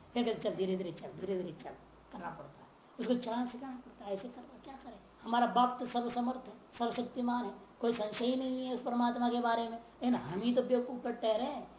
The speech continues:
अपने कर्म खराब है, अपनी वासनाएं खराब है, हैं? अपनी जो रसास्वादन से भी मुक्ति नहीं पा रहे हैं, तो क्या स-, संसार से मुक्ति पाने की सोच रहे हैं, हैं?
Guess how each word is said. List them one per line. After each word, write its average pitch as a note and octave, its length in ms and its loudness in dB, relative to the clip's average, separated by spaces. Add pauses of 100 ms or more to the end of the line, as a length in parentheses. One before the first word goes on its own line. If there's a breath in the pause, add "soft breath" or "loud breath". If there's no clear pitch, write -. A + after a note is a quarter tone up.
(120 loud breath)
अपने A#3 340 2
कर्म B3 280 6
खराब A#3 360 4
है, A#3 120 2
अपनी A#3+ 260 4
वासनाएं A#3 500 2
खराब B3 360 8
है, B3 180 -2 (560)
हैं? - 340 2 (680)
अपनी A#3 400 8
जो B3 180 10
रसास्वादन A#3 840 6
से B3 120 6
भी B3 80 4
मुक्ति B3 300 6
नहीं B3+ 180 4
पा A#3+ 160 8
रहे A#3 120 4
हैं, A#3+ 520 2 (240)
तो C4 140 6
क्या B3+ 240 4
स-, B3 280 0
संसार B3+ 340 6
से C4 100 4
मुक्ति B3 240 4
पाने A#3+ 260 2
की A3+ 80 0
सोच F#3 260 -2
रहे F#3 220 -2
हैं, F#3 300 -8 (120)
हैं? A#3+ 240 -8